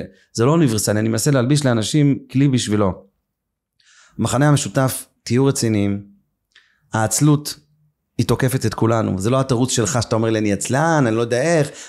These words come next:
אני מכור", כולנו מכורים, כולנו מכורים לשבת על הכורסה, ואדם שמכור, או אלכוהוליק, רוצה רק לעבוד, הוא גם מכור ל-, כולנו מכורים למשהו שהוא לא, ש-, אנחנו רוצים כיף, מה הכי כיף? לנוח, לראות סרט, לאכול פופקורן, לשוט בים, שמשרתים, יעשו לך, את יודעת,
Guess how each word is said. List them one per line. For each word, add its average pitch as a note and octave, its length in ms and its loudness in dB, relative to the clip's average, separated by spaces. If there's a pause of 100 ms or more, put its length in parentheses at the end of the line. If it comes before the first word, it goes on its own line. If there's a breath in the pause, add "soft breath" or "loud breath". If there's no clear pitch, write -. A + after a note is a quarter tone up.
אני B2 140 2
מכור", C#3+ 380 0
כולנו G3+ 340 0
מכורים, A#2 500 0
כולנו C4+ 260 0
מכורים G#3+ 260 2
לשבת F3 320 0
על D#3+ 80 2
הכורסה, B2 400 -2 (360 loud breath)
ואדם B2+ 240 0
שמכור, C#3+ 440 0
או A#2 100 2
אלכוהוליק, C#3+ 360 0
רוצה B2+ 220 0
רק D3 100 -2
לעבוד, F3 280 0
הוא F3 80 0
גם B3 140 2
מכור G3+ 240 0
ל-, E3 100 2 (640 loud breath)
כולנו G#3+ 280 2
מכורים F#3 300 0
למשהו E3 360 0
שהוא C#3 220 0
לא, D3 360 0 (220)
ש-, - 140 -8
אנחנו - 220 -6
רוצים G#3 240 0
כיף, G3 220 0
מה F#3+ 100 0
הכי F3 180 -2
כיף? C3+ 280 -2 (600)
לנוח, B3 380 0
לראות F#3 240 2
סרט, C#3 280 0
לאכול D#3+ 220 0
פופקורן, C#3 360 0
לשוט E3 260 0
בים, C#3 260 2
שמשרתים, F3+ 640 0 (320 loud breath)
יעשו D3+ 200 0
לך, G3+ 100 -2
את D3 80 -4
יודעת, D#3+ 240 0